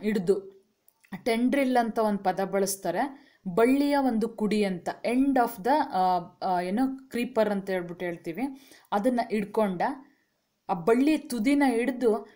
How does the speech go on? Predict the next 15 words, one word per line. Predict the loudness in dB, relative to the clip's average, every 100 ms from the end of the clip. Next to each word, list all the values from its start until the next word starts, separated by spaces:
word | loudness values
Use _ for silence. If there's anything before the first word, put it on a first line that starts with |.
| _ -10
ಆ, | -8
ಹತ್ರದಲ್ಲೇ | -4 -2 0 0 2 4 4 2
ಇದ್ದಂಥ | 2 0 0
ಒಂದು | 0 0 0 -4
ಮರಕ್ಕೆ | -4 -2 -2 -2 -2
ಕಟ್ಟಾಕ್ತಾ | -4 -6 -4 -6 -6 -4
ಇದ್ದಾನೆ. | -4 -4 -12 -14 -20 -20 _ _ _ _ _
ಇದನ್ನ | 2 4 6
ನೋಡಿದಂಥ | 6 6 6 4 2 2
ತೇಜಸ್ವಿ | 2 2 2 2 -2 0
ಅವ್ರಿಗೆ | 0 0 -4 -8
ಸರ್ಪ್ರೈಸ್ | -6 -4 -4 0 0 2
ಆಗೋಗುತ್ತೆ, | -2 -4 -4 -6 -6
ಆಶ್ಚರ್ಯ | -4 -4 -2 -2 -2
ಆಗೋಗುತ್ತೆ. | -4 -4 -8 -10 -12